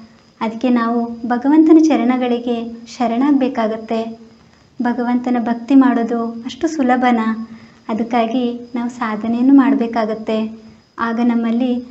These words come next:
ಭಗವಂತನ ಬಗ್ಗೆ ಶರಣಾಗತಿ, ಭಾವ, ಭಕ್ತಿ ನಿರ್ಮಾಣ ಆಗತ್ತೆ.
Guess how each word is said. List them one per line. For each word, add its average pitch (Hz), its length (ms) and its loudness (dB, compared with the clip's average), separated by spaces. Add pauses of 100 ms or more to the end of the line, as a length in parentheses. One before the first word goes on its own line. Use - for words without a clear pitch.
(160)
ಭಗವಂತನ 262 540 2
ಬಗ್ಗೆ 233 600 0 (200)
ಶರಣಾಗತಿ, 233 960 -2 (320)
ಭಾವ, 233 440 -2 (400)
ಭಕ್ತಿ 226 320 2
ನಿರ್ಮಾಣ 240 440 6
ಆಗತ್ತೆ. 226 720 -4